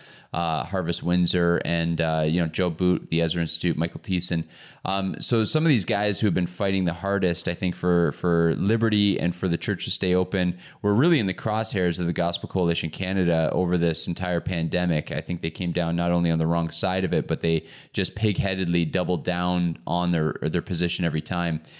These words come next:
And, and so throughout the pandemic, we have nothing to do with it. We've been asked <laughs> several times if we do.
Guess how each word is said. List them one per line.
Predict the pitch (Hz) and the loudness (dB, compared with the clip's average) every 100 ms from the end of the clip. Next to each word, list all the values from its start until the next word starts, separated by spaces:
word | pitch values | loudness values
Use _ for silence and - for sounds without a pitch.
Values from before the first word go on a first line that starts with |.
| - - - | -20 -20 -10
And, | - 101 98 - | -4 0 0 0
and | 107 107 | -2 0
so | - 110 104 | 2 2 0
throughout | - 123 143 139 | 0 2 2 0
the | - 110 | -4 -4
pandemic, | - 120 107 104 104 101 - | 0 0 2 0 0 -2 2
we | 147 | 4
have | 156 104 | 4 2
nothing | 113 120 127 117 | 0 2 0 2
to | 113 | 0
do | 92 113 | 2 4
with | 113 123 | 4 2
it. | 101 | 2
We've | 107 | 2
been | 101 | 2
asked | 101 101 - - | -2 -2 -2 2
<laughs> | - | 2
several | 143 127 110 | 2 0 0
times | - 127 127 120 | -2 -2 0 0
if | 107 | 0
we | 104 | 0
do. | 92 104 101 101 | 0 2 2 2